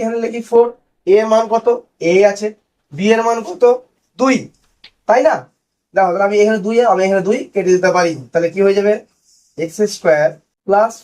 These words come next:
ওয়াই স্কয়ার by এক্স স্কয়ার মাইনাস ওয়াই স্কয়ার equal to, লিখে দাও, এ স্কয়ার প্লাস ফোর by ফোর এ। কিন্তু দেখো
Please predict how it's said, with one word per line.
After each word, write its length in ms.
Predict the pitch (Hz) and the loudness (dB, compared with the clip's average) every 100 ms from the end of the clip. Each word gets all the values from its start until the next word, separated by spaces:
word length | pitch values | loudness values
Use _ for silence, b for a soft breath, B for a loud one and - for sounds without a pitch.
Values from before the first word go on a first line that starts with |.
| 190 | -10
ওয়াই 160 | 185 175 | -8 -8
স্কয়ার 300 | - 139 147 - _ _ _ _ _ 139 | -12 -6 -4 -4 _ _ _ _ _ -2
by 180 | 202 240 226 | 0 0 -6
এক্স 120 | 214 220 - | -8 -12 -10
স্কয়ার 260 | - 170 175 - _ _ _ _ | 0 0 0 -6 _ _ _ _
মাইনাস 420 | 139 151 190 220 220 | -4 -2 0 -2 0
ওয়াই 120 | 202 196 | 0 -2
স্কয়ার 200 | - 165 156 185 | -2 -2 -2 -6
equal 360 | 190 208 220 214 196 | -10 -2 0 0 -2
to, 80 | 202 196 196 _ _ - | -8 -8 -12 _ _ 0
লিখে 260 | 170 202 214 | 0 2 2
দাও, 160 | 214 220 185 | 2 0 -2
এ 40 | 180 - | -2 -2
স্কয়ার 240 | 196 190 185 | -2 -2 0
প্লাস 240 | 180 170 165 _ | 0 0 -2 _
ফোর 300 | 160 165 196 240 - _ _ _ 123 | -2 2 2 0 -6 _ _ _ -4
by 280 | 156 170 220 415 - _ _ _ _ | 0 2 2 -2 -14 _ _ _ _
ফোর 220 | 226 240 254 254 220 | 4 4 2 2 2
এ। 20 | 151 131 _ _ - | 0 -6 _ _ -8
কিন্তু 300 | 240 262 262 247 - _ _ 180 | -6 -4 -2 -2 -6 _ _ 0
দেখো 240 | 233 294 | 0 2